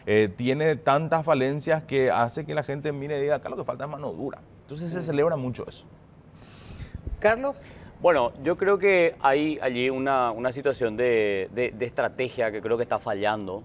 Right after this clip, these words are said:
Speaker 3: porque es indiscutible que el Partido Colorado tiene una mayoría, se vale de esa mayoría para tomar las decisiones, pero aquí creo que se está perdiendo la oportunidad de poder generar consensos más allá de la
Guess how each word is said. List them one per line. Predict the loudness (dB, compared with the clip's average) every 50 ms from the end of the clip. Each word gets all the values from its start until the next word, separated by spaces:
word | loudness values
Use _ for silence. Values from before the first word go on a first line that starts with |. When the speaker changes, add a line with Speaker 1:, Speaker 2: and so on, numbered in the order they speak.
| -10 -4
Speaker 3:
porque | -2 -2 -2 0 -2 -2 -2
es | -2 -4
indiscutible | -4 -4 -4 -4 -6 -6 -4 -2 -2 0 2 2 2 2
que | 4 4 4 4 4
el | 2 2
Partido | 0 -2 0 0 0 0 2
Colorado | 2 2 4 6 6 6 4 4
tiene | 2 0 -2 0
una | 0 0 0
mayoría, | 0 2 2 2 0 2 4 4 4 2
se | 2 2 0 0 4
vale | 4 4 4 6 4 4
de | 4 4 2
esa | 2 0 -2
mayoría | -4 -2 0 0 0 0 2 0 2 2
para | 2 0 0
tomar | -2 -4 -2 -2 -2
las | -2 -2
decisiones, | -4 -6 -8 -10 -8 -2 -2 -2 0 -2 -4 -6 -8 -14 -14 -16 -16 -18 -20 -16 -8 0
pero | 4 4 4
aquí | 4 4 0 0 0 0 0
creo | 0 -2 0
que | 0 0
se | -4
está | 0 0 2
perdiendo | 2 2 2 2 0 0 0 2
la | 2 2
oportunidad | 2 2 -2 -2 -2 -4 -2 0 2 4 4 4 4
de | 4 2 0
poder | 2 4 4 4 4 2 0
generar | -2 -2 2 2 2 2 2 0
consensos | -2 -2 -2 -2 -2 -2 0 0 -2 -4 -6 -8 -6
más | -4 -2 -2 0 0
allá | 0 0 0 0
de | 2 0 2
la | 2 2 2 2